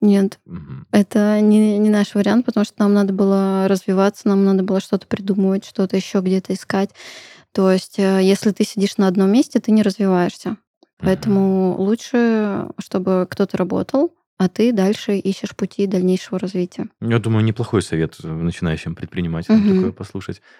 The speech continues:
Speaker 2: Окей, вы придумали продать всю эту идею.
Speaker 1: Да.
Speaker 2: Как она осуществилась или нет?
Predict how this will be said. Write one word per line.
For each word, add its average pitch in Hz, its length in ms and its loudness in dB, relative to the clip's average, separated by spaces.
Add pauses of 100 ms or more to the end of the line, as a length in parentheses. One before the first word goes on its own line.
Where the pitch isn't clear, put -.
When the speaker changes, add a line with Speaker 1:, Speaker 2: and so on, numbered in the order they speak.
(400)
Speaker 2:
Окей, 110 600 4
вы 104 220 0
придумали 107 480 2
продать 107 480 2
всю - 200 -2
эту 95 240 0
идею. 85 380 2
Speaker 1:
Да. 185 260 2
Speaker 2:
Как 98 200 0
она 90 260 2
осуществилась 98 720 -6
или 85 120 -6
нет? 85 240 -4